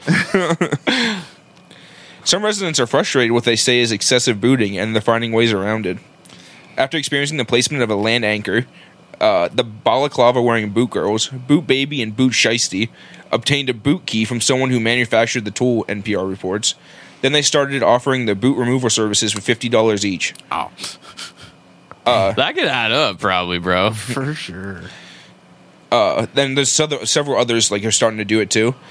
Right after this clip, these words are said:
Speaker 1: And they seem to take orders via text and Instagram through referrals and as word spreads. Parking companies, private property, and private booting companies are vexed about this turn of events, and the City of Atlanta Police Department is clear about how it feels about freelance boot removal.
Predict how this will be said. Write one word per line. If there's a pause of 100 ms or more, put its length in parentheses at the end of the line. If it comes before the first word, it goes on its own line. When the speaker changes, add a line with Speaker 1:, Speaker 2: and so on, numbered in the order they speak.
(240)
Speaker 1:
And
they
seem
to
take
orders
via
text
and
Instagram
through
referrals
and
as
word
spreads. (800)
Parking
companies,
private
property,
and
private
booting
companies
are
vexed
about
this
turn
of
events,
and
the
City
of
Atlanta
Police
Department
is
clear
about
how
it
feels
about
freelance
boot
removal.